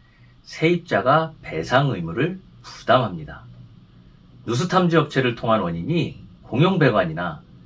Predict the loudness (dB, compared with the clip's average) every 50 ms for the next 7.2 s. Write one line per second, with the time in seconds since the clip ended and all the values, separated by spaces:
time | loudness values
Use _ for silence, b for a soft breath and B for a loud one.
0 | b b b b -16 -10 -4 -2 0 2 2 2 2 2 0 -2 -2 -2 -4 -6
1 | -12 -18 -20 -20 -20 -20 -12 -2 2 4 4 4 4 4 2 2 0 0 -2 -2
2 | -4 -4 -6 -6 -4 -4 -4 -4 -6 -6 -8 -6 -4 -4 -4 -4 -4 -6 -6 -4
3 | -2 0 0 0 0 0 -2 -4 -4 -6 -8 -10 -8 -8 -6 -2 -2 0 0 -2
4 | -4 -10 -18 -20 -20 -20 -20 -20 -20 -20 -20 -20 -16 -14 -10 -8 -6 -6 -6 -6
5 | -8 -12 -14 -14 -14 -10 -8 -6 -4 -4 -4 -6 -8 -12 -20 -20 -20 -20 -20 -20
6 | -20 -16 -14 -14 -12 -8 -4 0 2 4 4 4 2 0 -2 -8 -10 -10 -10 -12
7 | -16 -18 -20